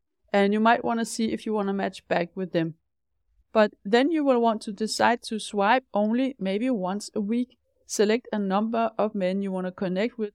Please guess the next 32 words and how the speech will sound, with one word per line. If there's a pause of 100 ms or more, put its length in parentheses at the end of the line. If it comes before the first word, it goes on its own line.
(140)
and
then
focus
on
having
conversations
with
them
during
the
week. (880)
Also
decide
how
much
time
you
want
to
be
on
the
app, (100)
approximately,
maybe
ten
to
fifteen
minutes
twice
a
day.